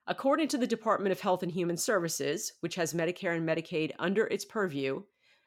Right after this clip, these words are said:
about half of Americans will have a disability that will require long-term care services in their lifetime. I think that estimate is low.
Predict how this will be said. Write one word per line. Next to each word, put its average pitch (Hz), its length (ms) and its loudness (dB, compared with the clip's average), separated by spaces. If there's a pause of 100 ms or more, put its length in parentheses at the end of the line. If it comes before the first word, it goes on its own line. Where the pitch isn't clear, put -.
about 170 240 6
half 240 560 0
of 190 80 -2
Americans 170 760 0 (180)
will 165 120 0
have 185 160 2
a 226 40 2
disability 156 840 0
that 156 120 -2
will 160 160 0
require 175 520 0
long-term 156 580 -2
care 139 220 -2
services 175 680 0 (340)
in 175 140 0
their 175 140 4
lifetime. - 600 -2 (480)
I 170 120 2
think 180 200 0
that 175 160 0
estimate 151 400 -2
is 143 160 -4
low. 76 420 -2